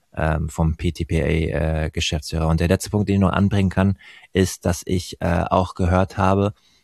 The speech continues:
äh, und das hat auch schon der eine oder andere Journalist jetzt öffentlich auch angebracht, dass Andy Roddick mit seinem Podcast in Zusammenarbeit mit einem ehemaligen Journalisten von der New York Times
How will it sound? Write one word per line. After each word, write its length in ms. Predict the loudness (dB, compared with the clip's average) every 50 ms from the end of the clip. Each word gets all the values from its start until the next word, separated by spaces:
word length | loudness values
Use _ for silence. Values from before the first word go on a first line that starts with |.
| _ _ _ _
äh, 120 | -4 -2
und 100 | 0 0
das 140 | -2 0 -2
hat 120 | -4 -2
auch 140 | -2 -4 -2
schon 140 | -2 0 0
der 80 | 0
eine 140 | 0 0 0
oder 40 | 0
andere 180 | 0 0 -2 0
Journalist 440 | 0 0 2 2 2 0 -2 -2
jetzt 260 | -4 -4 -4 -6 -4 -2
öffentlich 480 | -2 -2 -2 -2 -4 -2 -4 -4 -2
auch 140 | -4 -4 -6
angebracht, 560 | -4 -4 -2 -2 -2 -2 -2 -2 -2 -2 -4 _ _ -20 -20 -20 -20 _ _
dass 560 | -12 -4 0 2 2 2 0 -2 -8 -10 -12 _ _ _ _ _
Andy 280 | 2 2 4 4 4
Roddick 420 | 4 4 4 4 4 4 2 2 2
mit 160 | 0 -2 0
seinem 280 | 0 0 2 2 2 0
Podcast 680 | 0 -2 -2 -2 -4 -4 0 2 2 2 0 -4 -8
in 160 | -2 -2 -2
Zusammenarbeit 600 | -2 -2 -2 0 0 2 2 2 2 2 0 0 0
mit 160 | -2 -4 -6
einem 140 | -8 -10 -10
ehemaligen 580 | -10 -10 -8 -8 -8 -6 -6 -8 -8 -8 -10
Journalisten 580 | -6 -4 -4 -2 0 -2 -2 -4 -4 -4 -4 -4
von 140 | 0 0 2
der 120 | 2 2
New 140 | 2 2 4
York 220 | 2 2 0 -2
Times 480 | -4 0 2 4 4 4 2 0 -4 -16